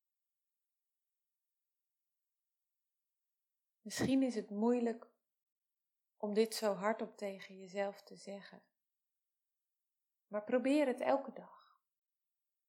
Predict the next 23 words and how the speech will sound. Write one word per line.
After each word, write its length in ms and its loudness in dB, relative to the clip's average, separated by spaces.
Eerst 400 4
de 120 -6
neutrale 680 0
houding 580 -4
aannemen 840 -12
en 160 -6
dan 200 -4
drie 280 0
keer 260 -2
de 120 -4
zin 460 -2
herhalen 760 -10
tegen 420 -8
jezelf 480 -4
in 100 -8
de 60 -8
spiegel. 480 -8
Schrijf 420 2
het 120 -12
desnoods 560 0
op 200 2
je 120 -10
spiegel. 680 -12